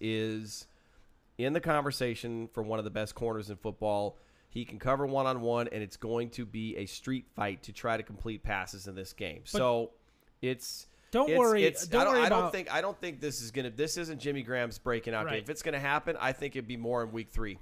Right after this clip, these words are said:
Speaker 2: Don't worry about Jimmy Graham. He'll have his day in the sun. It, it could be this week. I, I doubt it.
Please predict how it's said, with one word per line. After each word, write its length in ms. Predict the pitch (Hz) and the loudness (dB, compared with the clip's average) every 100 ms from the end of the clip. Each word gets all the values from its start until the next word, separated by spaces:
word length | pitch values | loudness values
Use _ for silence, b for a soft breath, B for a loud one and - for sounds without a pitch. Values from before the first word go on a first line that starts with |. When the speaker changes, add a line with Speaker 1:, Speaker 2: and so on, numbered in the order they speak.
| - - | -2 4
Speaker 2:
Don't 200 | 269 294 | 4 6
worry 200 | 285 277 | 6 4
about 200 | 254 196 | 2 0
Jimmy 220 | 233 240 | -2 2
Graham. 380 | 196 175 175 - _ | 2 2 0 -8 _
He'll 200 | - 180 | -2 0
have 260 | 143 180 208 | 2 2 2
his 160 | 220 165 | 0 2
day 180 | 208 | 2
in 80 | 226 | 2
the 60 | 233 | -2
sun. 280 | - 165 208 | 0 0 0
It, 100 | - | -2
it 140 | 302 | -2
could 160 | - 392 | 0 2
be 100 | 453 | 4
this 220 | 311 190 | 4 2
week. 320 | 165 151 233 - | 0 -2 -2 2
I, 200 | 226 - B B - | 2 2 B B 0
I 100 | 277 | 4
doubt 360 | 208 214 254 | 6 8 6
it. 260 | 156 185 | 4 -2